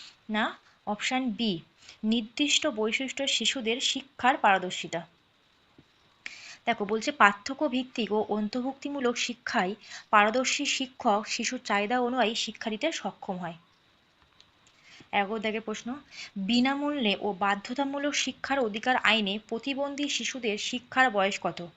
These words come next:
এ তিন থেকে আঠারো বছর, বি ছয় থেকে চোদ্দ বছর, সি ছয় থেকে বাইশ বছর, ডি ছয় থেকে আঠারো বছর। তাহলে এগারো দাগের প্রশ্নের জন্য সঠিক অ্যান্সার কোনটি হয়ে যাবে?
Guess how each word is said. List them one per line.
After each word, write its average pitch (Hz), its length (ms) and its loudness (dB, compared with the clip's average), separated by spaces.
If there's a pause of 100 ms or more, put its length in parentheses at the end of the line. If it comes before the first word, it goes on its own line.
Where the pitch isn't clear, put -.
(600)
এ 269 300 2 (120)
তিন 254 200 2
থেকে 262 260 2
আঠারো 233 360 4
বছর, 262 380 -2
বি 240 340 -4 (220)
ছয় 226 260 -2
থেকে 247 260 -6
চোদ্দ 202 300 -4
বছর, 240 460 -2
সি 269 420 -4 (380)
ছয় 220 260 2
থেকে 240 260 -2
বাইশ 196 360 0
বছর, 247 300 -2 (240)
ডি 233 400 -2 (420)
ছয় 233 240 4
থেকে 240 240 -2
আঠারো 208 320 4
বছর। 180 280 -2
তাহলে 214 220 -2
এগারো 202 240 0
দাগের 254 220 -4
প্রশ্নের 240 360 -6
জন্য 240 160 -4
সঠিক 208 300 -8
অ্যান্সার 208 240 -8
কোনটি 214 280 -8
হয়ে 226 100 -6
যাবে? 247 260 -4